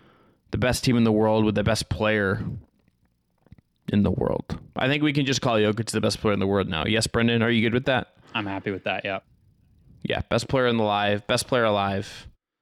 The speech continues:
Speaker 1: right now, has the, has that belt. Can't wait to see how the, the pony content from Serbia this summer. Let him take Larry O'Brien to Serbia is all I ask. Adam Silver. But remember,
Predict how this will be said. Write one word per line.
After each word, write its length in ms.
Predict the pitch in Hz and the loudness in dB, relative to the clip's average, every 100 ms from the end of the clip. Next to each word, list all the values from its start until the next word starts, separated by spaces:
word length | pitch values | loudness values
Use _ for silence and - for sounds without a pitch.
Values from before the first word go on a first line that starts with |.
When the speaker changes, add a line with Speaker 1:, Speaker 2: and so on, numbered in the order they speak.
| _ _ - | _ _ -2
Speaker 1:
right 180 | 98 | 0
now, 340 | 95 95 - 107 - _ - | 0 0 -4 -10 -20 _ -8
has 240 | 113 104 | -6 -4
the, 140 | 107 101 | -6 -4
has 280 | 120 110 | -4 -2
that 240 | 107 98 - | -2 -2 0
belt. 300 | 95 90 - _ - - - - - _ _ - - | 0 0 -6 _ -20 -20 -20 -20 -20 _ _ -16 -2
Can't 200 | 117 107 | 2 2
wait 140 | 101 | 2
to 80 | 104 | 0
see 140 | - | 0
how 80 | 95 | -2
the, 260 | 82 87 101 | 0 -2 -2
the 100 | 98 | -2
pony 320 | 101 90 95 | -2 -2 -2
content 760 | 107 - - 78 - - - - | -4 -6 -6 -6 -6 -4 -4 -4
from 180 | - | -8
Serbia 380 | - 71 71 76 | -4 -4 -2 -2
this 120 | - | -2
summer. 200 | - 101 | -2 -2
Let 260 | 90 127 147 | -2 0 2
him 200 | 156 170 | 2 2
take 340 | - 170 156 | 2 2 0
Larry 300 | 131 135 139 | 0 2 2
O'Brien 720 | 135 120 123 113 113 113 110 - | 2 2 0 2 2 0 -2 -4
to 160 | - 113 | 0 0
Serbia 640 | - 104 101 98 104 120 | 2 0 2 2 0 -2
is 140 | 107 | -2
all 160 | 107 104 | 0 0
I 100 | 98 | 0
ask. 480 | 80 92 117 - - _ _ _ _ - | -2 -2 -4 -6 -10 _ _ _ _ -8
Adam 260 | 73 73 67 | -4 -4 -4
Silver. 440 | - 50 - 147 - - _ _ _ _ _ _ _ _ _ _ _ _ _ _ _ | -6 -6 -8 -10 -12 -18 _ _ _ _ _ _ _ _ _ _ _ _ _ _ _
But 60 | - | -2
remember, 380 | 143 156 156 | 0 2 0